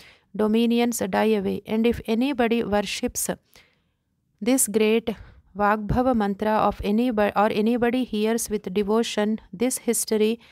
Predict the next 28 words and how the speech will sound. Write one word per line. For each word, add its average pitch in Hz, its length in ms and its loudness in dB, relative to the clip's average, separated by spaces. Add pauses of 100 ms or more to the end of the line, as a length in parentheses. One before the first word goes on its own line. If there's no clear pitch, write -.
(320)
or 220 240 4
makes 226 380 0
others 220 400 -2
hear 233 400 -2
this, 208 340 -2
they 208 240 -2
all 220 300 2
shall 214 320 -2
be 208 140 0
crowned 220 400 0
with 208 260 -4
success - 480 -2
and 208 220 0 (520)
enjoyment, 233 760 2
and 220 160 0
mukti 233 600 -6 (180)
be 220 160 -4
easy 233 560 -2 (260)
to 214 120 2
them. 196 300 0 (1300)
Specially, 269 640 0
they 233 180 0
would 220 180 -2
get 214 180 -2
the 262 100 -4
power 220 320 -2
to 233 180 -6
remember 226 460 0